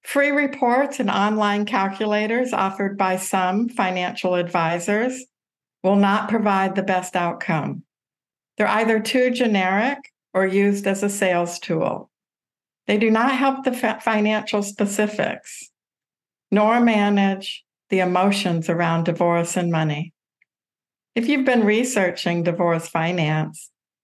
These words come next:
you'd find it can be very confusing and overwhelming. And finally, collaborative divorce,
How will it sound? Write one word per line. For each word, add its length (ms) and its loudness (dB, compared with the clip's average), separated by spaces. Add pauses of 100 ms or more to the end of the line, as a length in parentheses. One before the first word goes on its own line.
(360)
you'd 260 0
find 400 2
it 120 -2
can 160 -2
be 120 0
very 480 2
confusing 880 -4 (120)
and 160 -2
overwhelming. 880 -2 (880)
And 180 2
finally, 720 2 (160)
collaborative 680 0
divorce, 760 0